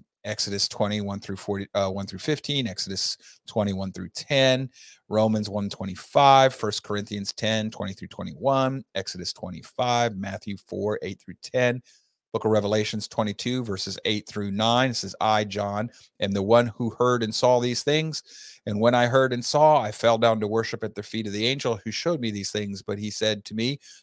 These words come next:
'Do not do that. I am a fellow servant of yours and your brethren, the prophets, of those who heeds the word of the book, worship God.'" In other words, don't do to me what the pagans do.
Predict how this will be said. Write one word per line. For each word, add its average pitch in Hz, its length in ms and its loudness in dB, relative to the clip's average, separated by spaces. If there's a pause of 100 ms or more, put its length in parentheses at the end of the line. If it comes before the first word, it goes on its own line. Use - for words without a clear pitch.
(120)
'Do 98 160 -4
not 131 340 4
do 247 200 0
that. 175 340 6 (300)
I 104 120 -8
am 98 140 -6
a 92 40 -4
fellow 117 280 2
servant 165 380 -2
of 143 100 -4
yours 135 400 2
and 104 100 -2
your 107 120 -2
brethren, 139 420 4
the 139 80 -4
prophets, 156 560 -2 (320)
of 98 120 -4
those 110 240 2
who 120 120 -2
heeds 127 340 -6
the 123 100 -2
word 135 240 2
of - 20 -12
the 139 100 0
book, 131 320 4 (220)
worship 104 420 -6
God.'" 113 400 4 (720)
In 117 60 -8
other 127 140 4
words, 123 360 2 (360)
don't 98 340 -6
do 98 120 -4
to 117 80 -4
me 202 540 -4 (640)
what 101 160 -12
the 123 60 -10
pagans 175 380 0
do. 147 400 4